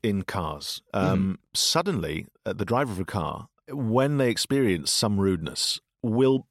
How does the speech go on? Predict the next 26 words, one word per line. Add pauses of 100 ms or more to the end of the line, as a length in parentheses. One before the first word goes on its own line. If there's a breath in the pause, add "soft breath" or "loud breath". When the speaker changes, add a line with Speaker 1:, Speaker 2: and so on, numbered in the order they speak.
(100)
Speaker 1:
go
much
quicker (220)
to
rage
or
rudeness
and
expose
that (440)
core,
Speaker 2:
Yeah.
Speaker 1:
um,
within
them. (560 loud breath)
Like,
it's
the
way
people
say,
"Oh,
look
at
this
idiot